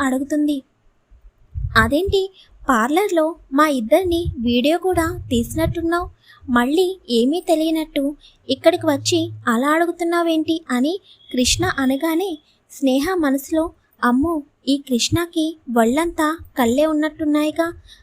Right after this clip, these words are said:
అసలు పార్లర్లో నా వైపు చూసినట్టు కూడా అనిపించలేదు, ఎలా నన్ను చూశాడు?" అని మనసులో అనుకుంటూ ఉండగా, "చూడు స్నేహ, తన గురించి నువ్వు ఏమన్నా నెగిటివ్గా అనుకుంటే అది మొత్తం నీ మైండ్లో నుండి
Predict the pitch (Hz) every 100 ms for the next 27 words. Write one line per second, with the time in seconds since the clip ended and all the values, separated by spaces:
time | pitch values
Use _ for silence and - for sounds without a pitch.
0 | - - 269 330 339 - 262 220 285 381
1 | 339 311 311 - _ 262 302 320 247 277
2 | 330 330 - - 262 254 - 359 359 359
3 | 339 311 349 - 247 254 320 320 330 320
4 | 311 285 - - _ 254 233 269 359 381
5 | 381 339 320 330 330 330 269 262 320 -
6 | 247 233 240 320 330 262 247 294 294 311
7 | 294 285 285 339 339 - - - - 294
8 | 294 339 339 339 294 294 - - _ _
9 | _ 330 320 262 269 339 330 320 339 254
10 | 262 277 247 254 320 330 294 302 - 240
11 | 220 233 302 302 330 294 269 269 262 320
12 | 381 311 - - _ 269 277 302 285 247
13 | - 381 320 254 269 247 233 240 277 330
14 | 311 277 294